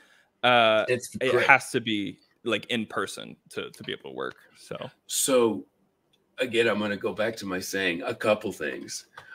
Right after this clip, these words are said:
Speaker 2: Uh, I think that you're right, but not only that, you're willing to say and,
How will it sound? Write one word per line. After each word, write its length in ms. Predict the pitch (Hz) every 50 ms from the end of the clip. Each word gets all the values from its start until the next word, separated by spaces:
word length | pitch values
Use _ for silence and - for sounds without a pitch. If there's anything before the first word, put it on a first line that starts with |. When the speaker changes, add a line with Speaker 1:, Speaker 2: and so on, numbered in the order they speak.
| - -
Speaker 2:
Uh, 360 | - 117 120 120 117 117 110 - - -
I 140 | - 127 139
think 320 | 139 - 208 226 202 - - - - -
that 320 | 123 143 139 139 - - 143
you're 240 | 127 131 123 117
right, 480 | 110 101 101 117 143 160 143 113 110 - -
but 120 | - 135 -
not 220 | 139 180 214 190
only 340 | 170 151 147 170 160 135 113
that, 440 | 101 104 95 95 95 95 - - _ _ - _ _ - _ -
you're 220 | 123 127 131 123
willing 680 | 117 104 107 120 135 139 151 160 156 147 139 131 127 120
to 240 | - - - 127 113
say 640 | - - - - 123 123 123 127 131 135 127 147 -
and, 380 | - 127 120 120 113 107 110